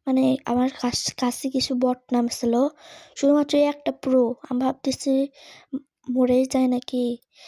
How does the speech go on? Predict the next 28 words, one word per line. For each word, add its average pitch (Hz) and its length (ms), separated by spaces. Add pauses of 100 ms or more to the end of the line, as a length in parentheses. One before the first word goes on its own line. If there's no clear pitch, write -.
(200)
পিছন 311 280
দিক 311 140
থেকে 302 160
রাশ 277 320
করার 285 240
চিন্তা 285 320
করে 285 360 (720)
ওকে 254 260
মেরে 254 240
ফেলছি। 277 680 (500)
আর 233 200 (1800)
আমাকে 285 380
বলছিল 311 480
বারমুডা 277 520
ম্যাপ 277 280
থাকলে 277 360
পিকে 269 360
যেয়ে 262 260
দশ 247 320
কিল 233 160
করতে। - 480 (540)
তো 269 140
যেহেতু 269 320
বারমুডা 269 460
ম্যাপ 262 260
পড়েনি, 254 380
সোলারা 233 460
ম্যাপ 240 180